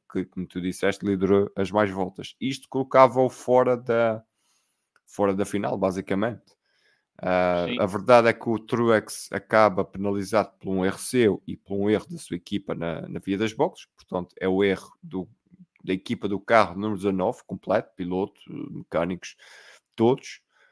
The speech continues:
Speaker 1: Ah, o Danny Hamlin, pronto, não, não teve, acaba, ele acaba um pouco penalizado ali por uma bandeira amarela, não é?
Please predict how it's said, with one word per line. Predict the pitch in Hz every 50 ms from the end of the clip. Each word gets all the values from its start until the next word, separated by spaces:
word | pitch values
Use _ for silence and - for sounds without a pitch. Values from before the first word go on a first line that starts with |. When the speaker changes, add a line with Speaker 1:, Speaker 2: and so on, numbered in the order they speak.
| _ _ _ _ _ _ -
Speaker 1:
Ah, | - 127 131 131 131 131 127 127 123 - 151 - - _ _ _ _ _ _ _ _ _ _ _ _ _ _ _ _
o | - - 151
Danny | 147 165 165 170 175 180 180
Hamlin, | 165 147 131 117 107 104 101 95 92 87 82 - _ _ _ _ _ _ _ _ _ _ _ _ _ _ _ _ - - -
pronto, | 101 98 110 147 139 - -
não, | - 76 71 85 95 104 110 110 117 104
não | 104 113 120 127 120 110
teve, | 110 - - 123 120 110 104 107 107 107 110 110 104 101 98 92 90 - -
acaba, | 104 98 - - 117 113 107 110 107 104 101 98 95 95 87 - - _ _ _ _ _ _ _ _ _ _ _ _ _ -
ele | - 156 180
acaba | 190 170 - - 147 156 165 147 151
um | 143
pouco | 135 147 156 156 151 -
penalizado | - 123 131 131 127 120 101 98 123 131 110 101
ali | 107 120 113
por | - 104 107
uma | 107 104
bandeira | 95 104 98 98 113 123 117
amarela, | 101 90 82 - 50 50 - - - -
não | - 85 87 90 92
é? | 101 98 101 -